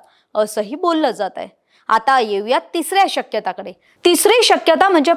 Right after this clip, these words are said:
पार्थ पवार शिरूरमधून लोकसभेच्या रिंगणात उतरण्याची शक्यता आहे. कारण पार्थ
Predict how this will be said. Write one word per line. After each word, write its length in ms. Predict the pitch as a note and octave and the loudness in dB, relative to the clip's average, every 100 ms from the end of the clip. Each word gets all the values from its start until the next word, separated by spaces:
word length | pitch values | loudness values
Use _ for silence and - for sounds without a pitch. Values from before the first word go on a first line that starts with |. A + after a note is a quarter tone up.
| E4+ | 2
पार्थ 300 | D#4 G#4 - | 2 0 0
पवार 300 | C#4 A#3+ D4 | 0 2 2
शिरूरमधून 760 | - - E4+ G#4+ G#4+ C#4+ D#4+ E4 | 2 0 2 4 2 2 2 2
लोकसभेच्या 640 | A3 G#3 - C4 C#4+ F#4 E4+ | 2 0 0 -2 0 0 0
रिंगणात 400 | A3+ G#3+ C#4 B3+ | 0 -2 -2 -2
उतरण्याची 480 | G3+ F#3+ F#3 C#4 | -2 -2 -4 -6
शक्यता 420 | D4+ F#4 - A#3+ E3+ | -4 -4 -2 -2 -4
आहे. 80 | - _ - _ | -6 _ -20 _
कारण 200 | C4 B3 | 0 0
पार्थ 380 | - B3 C#4+ - | 2 4 4 0